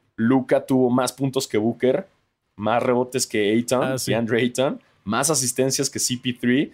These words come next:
Speaker 1: y más robos que Mikal. Eso está muy
Speaker 2: <laughs>
Speaker 1: cabrón, güey. Entonces, Luka, Luka,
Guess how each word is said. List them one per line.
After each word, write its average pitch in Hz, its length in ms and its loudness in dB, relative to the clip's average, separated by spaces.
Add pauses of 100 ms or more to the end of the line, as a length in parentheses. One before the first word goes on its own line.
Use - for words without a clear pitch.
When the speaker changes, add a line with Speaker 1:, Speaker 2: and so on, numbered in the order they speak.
(140)
Speaker 1:
y 107 120 -6
más 113 180 0
robos 120 360 -2
que - 120 -14
Mikal. 95 460 -6 (200)
Eso - 180 -6
está 185 140 0
muy - 160 0
Speaker 2:
<laughs> 294 40 -2
Speaker 1:
cabrón, 90 320 -2
güey. 82 140 -8
Entonces, - 260 -8
Luka, 135 480 0
Luka, 127 920 0